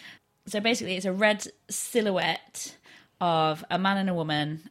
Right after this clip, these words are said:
and he's sort of got her by the throat and is trying to stab her. And then there's, like, a newspaper cutting that has been glued to the bottom that says,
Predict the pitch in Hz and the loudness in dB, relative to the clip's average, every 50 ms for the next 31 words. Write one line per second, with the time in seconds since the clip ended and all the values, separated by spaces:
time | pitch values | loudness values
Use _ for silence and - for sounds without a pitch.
0 | _ _ 170 165 165 175 170 165 - - - 175 170 - 156 160 - - 170 - | _ _ -6 -4 -4 -4 -6 -6 -8 -8 -6 -6 -6 -6 -6 -8 -6 -6 -4 -4
1 | 160 165 160 165 165 160 156 156 156 151 151 156 156 156 156 151 - - - - | -4 -8 -4 -2 -2 0 0 0 -2 -4 -6 -8 -8 -8 -8 -8 -10 -18 -12 -4
2 | 170 160 151 131 107 - - - - 170 160 160 151 143 143 170 - - - 180 | -2 -2 -2 -2 -6 -10 -14 -10 -8 -6 -6 -4 -6 -6 -6 -8 -10 -10 -6 -6
3 | 160 156 160 - - - - - - - - 180 175 175 - - - 95 80 - | -6 -6 -6 -8 -12 -12 -12 -12 -6 0 2 2 2 2 0 -8 -8 -8 -6 -4
4 | - - 185 - _ _ _ _ _ _ _ _ _ _ _ _ _ _ _ _ | -6 -6 -6 -8 _ _ _ _ _ _ _ _ _ _ _ _ _ _ _ _
5 | _ - _ - 190 190 190 180 180 175 170 170 165 - - - - - - 185 | _ -18 _ -4 -2 0 2 4 4 4 2 0 -2 -6 -12 -16 -18 -8 -6 -6
6 | 175 - 180 160 - 180 180 180 190 190 190 - - 185 170 165 165 170 - - | -2 -2 -2 -2 -2 -2 0 2 2 2 0 -2 -2 -2 -2 -2 -2 -6 -8 -6
7 | 185 170 - - 170 160 156 156 165 165 - 165 - - 160 170 156 - 170 165 | -6 -6 -4 -4 -2 -2 -2 -4 -4 -6 -8 -8 -6 -6 -6 -4 -4 -2 -2 -2
8 | 160 156 156 - - 175 165 156 165 160 82 - - - 170 165 - - - - | -2 -4 -6 -6 -6 -6 -4 -2 -2 -2 -2 -4 -6 -8 -8 -10 -14 -18 -20 -20
9 | - _ - 175 175 - - 165 160 156 160 156 | -12 _ -6 -6 -4 0 0 2 2 2 0 -2